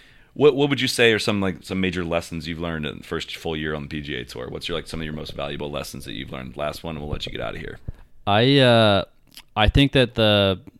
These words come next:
Speaker 2: the biggest thing I've learned, and this will, I don't want this to sound, uh, bad in any way, but just that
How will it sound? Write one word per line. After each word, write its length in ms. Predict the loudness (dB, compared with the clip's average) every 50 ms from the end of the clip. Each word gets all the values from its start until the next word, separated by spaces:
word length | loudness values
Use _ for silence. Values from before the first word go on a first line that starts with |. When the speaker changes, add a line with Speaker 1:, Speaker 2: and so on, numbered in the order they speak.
| _
Speaker 2:
the 80 | -16 -2
biggest 380 | 2 2 2 2 2 -2 0
thing 120 | 2 2 4
I've 220 | 4 2 2 2
learned, 580 | 2 2 4 4 4 4 2 2 0 -4 -8 -12 -14 -18 -20 -20 -20 -20 _ -20 -20 _ _ _ _ _ _ _ _
and 80 | -6 -4
this 140 | -4 -4 -2
will, 160 | -2 -2 -2 -2
I 100 | 0 0
don't 120 | 2 2
want 180 | 2 2 0 0
this 140 | -4 -6 -6
to 60 | -6
sound, 600 | 0 2 4 6 6 6 6 6 4 2 0 -4 -8 -12 -18 -20 -20 _ _ _ _
uh, 420 | -4 -2 -2 -2 -2 -2 -4 -6 -8 -10 -12
bad 380 | -4 0 4 4 6 4 4
in 60 | 2 -2
any 220 | -2 0 0 2
way, 500 | 2 2 2 2 2 2 0 -2 -4 -6 -10 -18 -20 -4 _ 2
but 140 | 2 2
just 180 | 2 -2 -2 2
that 280 | 4 4 4 4 2